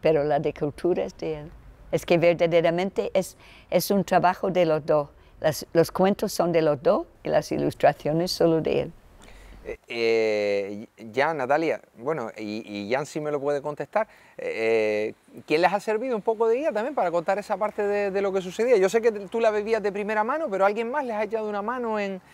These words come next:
Speaker 2: en eso que cuentas tú de la cultura de Juan José y esos detalles que cuentan en, en el libro?
Speaker 1: Todo es de la imaginación de nosotros.
Speaker 2: Ujú.
Speaker 1: Todo de la imaginación.
Speaker 2: Bueno,
Speaker 1: Pero yo conocí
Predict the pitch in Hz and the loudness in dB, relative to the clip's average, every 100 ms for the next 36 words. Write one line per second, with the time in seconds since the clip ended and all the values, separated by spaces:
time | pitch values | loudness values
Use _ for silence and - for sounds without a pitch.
0 | - - - - 123 185 214 175 165 202 | -20 -20 -20 -4 0 2 2 0 0 0
1 | 220 175 - 208 202 151 139 196 214 180 | 0 -4 -4 -2 0 -2 -4 -4 -2 0
2 | 160 156 135 - 196 202 175 190 160 147 | -2 -4 -6 -6 -4 -2 -2 0 -2 0
3 | 214 254 - 160 175 180 180 170 170 170 | 0 0 -6 -6 -6 -4 -6 -6 -10 -12
4 | 170 175 180 208 254 269 262 240 - 220 | -10 -8 -4 2 4 6 4 2 0 0
5 | 220 196 196 220 190 196 - 220 214 202 | 2 0 -2 -4 -4 -4 -4 -4 -4 -4
6 | 185 175 - 175 - 156 156 151 175 - | -4 -6 -8 -8 -10 -10 -12 -14 -18 -20
7 | - - - - - - - - - 220 | -20 -20 -20 -20 -20 -20 -20 -14 -4 0
8 | 226 202 190 180 180 175 202 190 175 170 | 2 4 6 4 2 -2 -2 -4 -4 -6
9 | 165 151 156 - - 208 202 202 233 233 | -10 -10 -12 -16 -6 2 4 6 6 6
10 | - 233 214 - 254 240 185 | 4 2 0 0 -2 -2 -2